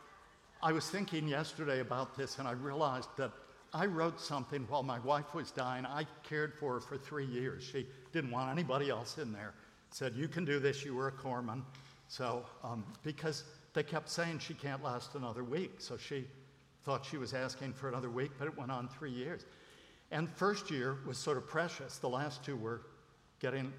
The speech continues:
on my nerves a little. And, um, I don't, not as much as on hers, poor girl. Um, she wanted to go be with Jesus. And in the midst of it, somebody said, "What are you learning?" And I thought,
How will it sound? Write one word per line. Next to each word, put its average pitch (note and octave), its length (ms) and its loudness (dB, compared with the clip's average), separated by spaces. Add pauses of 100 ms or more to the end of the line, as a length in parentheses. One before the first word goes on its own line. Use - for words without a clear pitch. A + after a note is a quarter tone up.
on C3+ 140 0
my A#2 100 0
nerves B2+ 380 -2
a A#2+ 40 -2
little. B2 300 0 (640)
And, C3 280 2 (160)
um, B2 380 -2
I C3+ 140 0
don't, C#3+ 120 0 (300)
not C3+ 180 2
as C3 140 -4
much B2 200 -4
as A#2 120 -6
on A#2+ 260 -2 (120)
hers, C3 340 -2 (100)
poor A#2 140 -4
girl. G2 260 -10 (680)
Um, A#2+ 240 -4
she C3+ 200 -4
wanted A#2 320 -4
to G#2+ 60 -12
go A2 140 0
be A#2+ 140 0
with G#2 180 -4
Jesus. - 420 -10 (640)
And E3+ 160 4
in E3 100 4
the F3 60 2
midst G3+ 360 2
of C#3 120 4
it, A2+ 240 2
somebody F#3+ 400 2
said, - 260 0
"What F3+ 80 2
are G#3 60 -2
you E3 100 0
learning?" C3 460 0 (180)
And B2+ 140 -2
I C3 100 0
thought, C3 380 -2